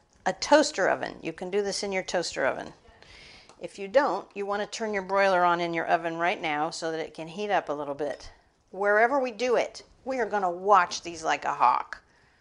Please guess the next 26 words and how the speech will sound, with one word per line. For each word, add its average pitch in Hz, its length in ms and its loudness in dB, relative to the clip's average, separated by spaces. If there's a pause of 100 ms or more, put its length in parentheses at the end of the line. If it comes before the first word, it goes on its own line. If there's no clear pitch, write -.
(240)
Really 220 380 4
gonna 175 280 2
just 170 260 -4
watch 151 360 -2
these. 147 420 -8
I 196 120 -4
am 185 120 -4
so 202 300 -2
tired 165 500 -2 (1000)
of - 260 -16
burning 185 380 -2
hamburger 180 600 -2
buns. 156 760 4 (300)
It's - 220 -14
just - 340 -8
not 226 180 2
okay. 180 720 0 (1500)
Sometimes 233 420 -4
I 170 80 4
grind 185 380 2
'em 170 100 -2
up 170 360 2
and 185 160 0
I 160 220 2 (120)
save 175 460 -2
the 151 80 0